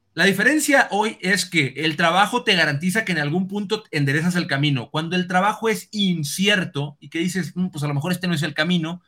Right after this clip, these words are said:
nunca vas a encontrar ese camino. Y, y la derrota sigue y sigue y sigue y sigue. Yo creo que esta es la diferencia entre un proyecto y otro. Pero bueno,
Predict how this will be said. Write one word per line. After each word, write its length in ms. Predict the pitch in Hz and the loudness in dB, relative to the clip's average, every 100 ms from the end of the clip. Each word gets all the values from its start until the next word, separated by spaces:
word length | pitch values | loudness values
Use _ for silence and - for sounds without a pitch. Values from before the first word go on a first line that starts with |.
| _ _ | _ _
nunca 300 | 147 180 180 | 2 2 6
vas 180 | 165 175 | 6 6
a 40 | |
encontrar 460 | 165 143 127 190 202 | 4 0 2 4 4
ese 180 | 143 143 | 0 -4
camino. 500 | 127 127 120 107 _ | -4 -4 -4 -10 _
Y, 260 | 139 139 139 | -6 -6 -2
y 120 | 143 | 0
la 140 | 139 | 0
derrota 300 | 135 135 139 | 0 -2 -6
sigue 400 | 127 135 131 151 - | -12 -12 -6 -6 -6
y 100 | 135 | -12
sigue 400 | - 127 135 143 | -10 -6 -4 -6
y 80 | 147 | -8
sigue 400 | - 131 127 139 | -8 -8 -8 -10
y 100 | 147 | -12
sigue. 360 | - 151 131 - | -10 -8 -8 -8
Yo 140 | 135 | -8
creo 140 | 147 156 | -8 -8
que 80 | |
esta 160 | 156 175 | -8 -4
es 40 | |
la 80 | 175 | -2
diferencia 640 | 165 127 131 143 147 147 - _ _ _ _ - | -2 -2 -4 -4 -2 -6 -8 _ _ _ _ -14
entre 220 | 127 - | -12 -6
un 120 | 147 | -6
proyecto 640 | 147 151 143 143 147 143 - _ _ _ | -2 -2 -2 -2 -4 -6 -12 _ _ _
y 140 | - 120 | -10 -8
otro. 280 | 113 110 110 | -8 -12 -6
Pero 140 | 143 | -2
bueno, 240 | 202 185 | 0 0